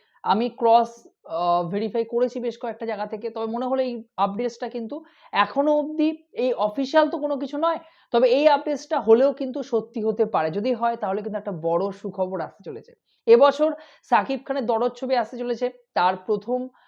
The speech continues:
আহ, পোস্টার আমরা দেখে ফেলেছি। পোস্টারটা দুর্দান্ত হয়েছে, সেই নিয়ে আলাদা করে কিছু বলার নেই। আমি রিয়াকশন করেছি, আপনারা গিয়ে দেখে আসতে পারেন। এই বছর, আহ, রাজকুমার সিনেমা, রাজকুমার সিনেমার কিন্তু শুটিং চলছে। আর, আম-, আমরা,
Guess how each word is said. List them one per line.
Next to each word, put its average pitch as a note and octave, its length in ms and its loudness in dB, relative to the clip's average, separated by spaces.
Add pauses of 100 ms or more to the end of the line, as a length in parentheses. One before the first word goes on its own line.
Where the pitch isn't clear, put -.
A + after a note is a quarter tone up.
(220)
আহ, E3+ 300 6
পোস্টার A#3 340 2
আমরা A#3 180 -2
দেখে G#3+ 220 -2
ফেলেছি। A3 300 -4
পোস্টারটা A3 500 -6
দুর্দান্ত G3+ 600 0
হয়েছে, G3 180 -6
সেই F#3+ 120 -8
নিয়ে G3 100 -6
আলাদা F#3+ 180 -4
করে F#3+ 160 -8
কিছু F3+ 180 -10
বলার F3+ 280 -2
নেই। F#3 160 -12
আমি F3+ 160 -6
রিয়াকশন G3 420 -6
করেছি, G3+ 240 -8
আপনারা G3+ 220 -8
গিয়ে F#3 120 -6
দেখে F3+ 200 -8
আসতে F#3+ 220 -10
পারেন। G#3 240 -10 (500)
এই C4+ 280 6
বছর, C4+ 440 4
আহ, E3 460 4
রাজকুমার A3+ 440 4
সিনেমা, B3+ 380 -6 (140)
রাজকুমার G#3+ 480 0
সিনেমার B3+ 340 -8
কিন্তু B3+ 280 -8
শুটিং B3 400 -8
চলছে। A3+ 400 -2 (300)
আর, F3 240 2
আম-, E3 340 -2
আমরা, G3+ 420 -2